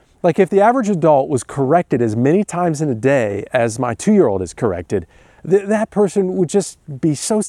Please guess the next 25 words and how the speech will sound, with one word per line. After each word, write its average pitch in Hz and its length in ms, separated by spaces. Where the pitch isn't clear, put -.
tired 196 480
of 143 100
being 151 180
around 101 280
people. 98 320
But, 196 400
but 208 220
a 185 60
two-year-old 233 400
just 196 160
takes 196 260
it 180 60
in 175 100
stride. 104 420
Like, 110 180
earlier 175 280
this 170 200
week, 170 280
uh, 147 280
my 165 480
two-year-old 175 340
daughter, 160 220
she 143 180
called 151 400
the, 123 280